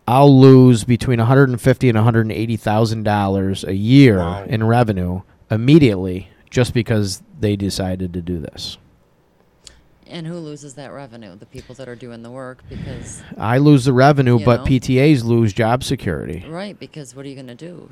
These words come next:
Speaker 3: You
Speaker 1: The
Speaker 3: can't
Speaker 1: more, you know, the, the trend, you know, with the workers' comp, you got Medicare cutting, you got
Speaker 3: Mm-hmm.
Speaker 1: TRICARE. Everybody's saying, basically, in essence, saying, "Physical therapist assistants aren't, aren't as worthy,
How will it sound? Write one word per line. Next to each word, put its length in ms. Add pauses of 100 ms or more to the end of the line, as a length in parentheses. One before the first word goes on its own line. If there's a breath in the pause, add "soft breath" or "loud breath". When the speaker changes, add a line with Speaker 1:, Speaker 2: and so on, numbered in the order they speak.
Speaker 3:
You 80
Speaker 1:
The 180
Speaker 3:
can't 120
Speaker 1:
more, 320 (100)
you 100
know, 120
the, 120
the 160
trend, 600
you 80
know, 100
with 120
the 60
workers' 380
comp, 400 (320 soft breath)
you 100
got 160
Medicare 460
cutting, 480 (320)
you 100
got 140
Speaker 3:
Mm-hmm. 160
Speaker 1:
TRICARE. 520 (200 soft breath)
Everybody's 440
saying, 440
basically, 460
in 80
essence, 360
saying, 400 (400 soft breath)
"Physical 340
therapist 360
assistants 460
aren't, 240
aren't 260
as 260
worthy, 640